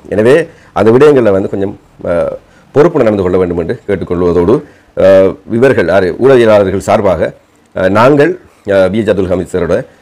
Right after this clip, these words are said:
ஆ, சார்கிட்ட வந்து நாங்கள் மன்னிப்பை, ஆ, மனமார்ந்த மன்னிப்பை நாங்கள் கேட்டுக்கொள்கின்றோம். மன்னிப்பவன் தான், ஆ,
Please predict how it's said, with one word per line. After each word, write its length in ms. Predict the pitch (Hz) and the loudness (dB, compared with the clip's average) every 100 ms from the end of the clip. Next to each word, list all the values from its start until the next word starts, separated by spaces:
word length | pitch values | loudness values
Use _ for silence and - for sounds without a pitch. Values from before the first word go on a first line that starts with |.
| _ - | _ -2
ஆ, 260 | 90 87 85 50 - - - - _ 110 | 2 2 2 0 -4 -6 -8 -10 _ 0
சார்கிட்ட 320 | 110 87 90 | 0 0 -2
வந்து 160 | 87 | -2
நாங்கள் 260 | 117 95 120 | 0 0 0
மன்னிப்பை, 460 | 104 104 90 90 - _ _ - | 0 -2 -2 -4 -4 _ _ -8
ஆ, 160 | 87 92 | -2 0
மனமார்ந்த 440 | 98 120 131 127 | 2 4 2 2
மன்னிப்பை 300 | 123 107 95 | 0 -2 -2
நாங்கள் 280 | 101 95 95 | -2 -2 -6
கேட்டுக்கொள்கின்றோம். 480 | 87 90 90 95 147 - _ _ - | -6 -6 -4 -4 -4 -8 _ _ -2
மன்னிப்பவன் 460 | 104 131 123 117 117 | 0 0 2 2 2
தான், 260 | 113 151 - - - | 0 0 -8 -20 -8
ஆ, 340 | 95 90 85 | -2 -2 -2